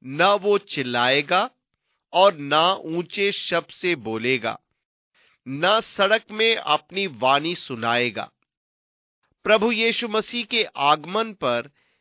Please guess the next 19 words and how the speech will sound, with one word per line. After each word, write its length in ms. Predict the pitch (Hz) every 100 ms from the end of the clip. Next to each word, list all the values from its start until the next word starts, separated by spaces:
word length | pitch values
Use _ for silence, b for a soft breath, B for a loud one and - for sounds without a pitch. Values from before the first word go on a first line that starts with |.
| _
इसराइल 640 | 175 185 - 151 139 160 190
की 180 | 180 196
यही 420 | 156 131 127 170
दशा 440 | 110 123 - 127
थी। 260 | 120 - 98 _ _ _ _ _ _ _ _ _ _ _ _ -
यशायाह 640 | 120 - 123 120 131 156
अध्याय 600 | - - 110 92 120 120
बयालीस, 720 | 104 113 113 120 160 - - _ _ _ _ -
पद 280 | 143 135 131 -
तीन 300 | 151 156 147
और 180 | 127 107
चार, 320 | - 117 107 - _ _ _ _ _ _ _ _ _ _ _ _
"कुचले 460 | - 233 - 254 269
हुए 380 | 233 202 202 214
नरकट 580 | 147 143 156 - 208 -
को 260 | 208 196
वो 220 | 156 156
न 320 | 139 117 135 151
तोड़ेगा 640 | - 127 123 123 107 -